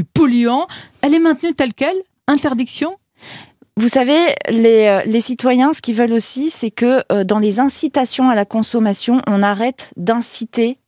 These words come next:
Speaker 2: à consommer des produits qui sont des produits qui abîment notre environnement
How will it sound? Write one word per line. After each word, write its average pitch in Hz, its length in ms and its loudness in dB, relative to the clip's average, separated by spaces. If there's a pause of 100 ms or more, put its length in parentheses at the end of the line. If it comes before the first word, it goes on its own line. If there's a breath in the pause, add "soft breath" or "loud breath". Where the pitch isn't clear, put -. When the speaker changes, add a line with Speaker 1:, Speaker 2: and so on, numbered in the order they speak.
Speaker 2:
à 185 120 -2
consommer 233 640 0
des 196 160 2
produits 220 420 -2
qui 220 140 -8
sont 214 160 -4
des 214 100 0
produits 214 380 -4
qui - 200 -2
abîment 214 600 -2 (160)
notre 208 280 -2
environnement 208 580 -2